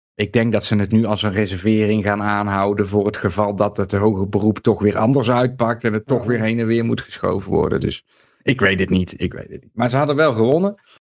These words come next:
Speaker 1: En, eh, nou, dat was even een klein berichtje van vandaag.
Speaker 2: Ja. Ja, helemaal goed nieuws. Ja. <clears throat> Mooi.
Speaker 1: Ja. Ja, ja,
Speaker 2: Ja.
Speaker 1: ja.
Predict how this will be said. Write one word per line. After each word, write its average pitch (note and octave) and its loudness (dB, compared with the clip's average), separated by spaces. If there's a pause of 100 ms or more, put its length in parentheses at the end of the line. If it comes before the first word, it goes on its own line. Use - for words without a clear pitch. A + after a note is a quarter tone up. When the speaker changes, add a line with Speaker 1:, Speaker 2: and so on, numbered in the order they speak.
(120)
Speaker 1:
En, C#3+ 2
eh, C3 2
nou, A#2+ 0
dat G#2 2
was A2+ 2
even A2 2
een G#2+ 0
klein A#2 0
berichtje A2+ 0
van G2+ -2
vandaag. G#2 -2 (340)
Speaker 2:
Ja. B2+ -4 (360)
Ja, A#3+ 2
helemaal D#3 0
goed G3 0
nieuws. F#3+ 0 (340)
Ja. - -2 (760)
<clears throat> - -2
Mooi. E3 0
Speaker 1:
Ja. G#2 -8 (220)
Ja, E3 0
ja, G#2+ 0
Speaker 2:
Ja. - 0
Speaker 1:
ja. - -18